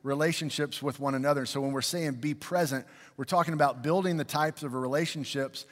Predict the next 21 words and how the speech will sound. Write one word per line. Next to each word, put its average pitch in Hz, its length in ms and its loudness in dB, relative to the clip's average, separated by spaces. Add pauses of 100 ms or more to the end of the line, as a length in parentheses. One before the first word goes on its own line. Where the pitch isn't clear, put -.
(220)
in 127 100 -8
other 151 220 -2
people's 139 400 -4
lives 135 400 0
where 131 100 -2
they 139 160 -2
know 143 160 2
that 127 160 -4
you're 147 160 0
a 143 60 -2
person 143 440 -2 (200)
of 123 160 -4
integrity 139 580 -2
and 123 100 -4
someone 139 340 -2
that 139 120 -2
can 127 140 -6
be 127 100 -4
counted 139 420 -2
on, 117 300 -4 (340)
and 131 260 -2